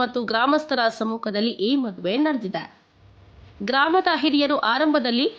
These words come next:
ಈ ಮದುವೆಯನ್ನ ವಿರೋಧಿಸಿದ್ದಾರೆ, ಆದರೆ ಕೊನೆಗೆ ಅವರ ಆಸೆಗೆ ಒಪ್ಪಿಗೆ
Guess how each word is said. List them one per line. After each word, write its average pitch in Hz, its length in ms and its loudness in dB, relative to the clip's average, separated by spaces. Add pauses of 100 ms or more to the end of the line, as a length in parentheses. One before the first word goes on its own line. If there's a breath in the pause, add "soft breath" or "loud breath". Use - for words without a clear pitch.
(240 loud breath)
ಈ 294 40 2 (120)
ಮದುವೆಯನ್ನ 277 480 0 (140)
ವಿರೋಧಿಸಿದ್ದಾರೆ, 240 760 -2 (360 loud breath)
ಆದರೆ 247 260 0 (120)
ಕೊನೆಗೆ 262 320 0 (200)
ಅವರ 269 180 0 (380)
ಆಸೆಗೆ 294 380 0 (120)
ಒಪ್ಪಿಗೆ 214 320 -2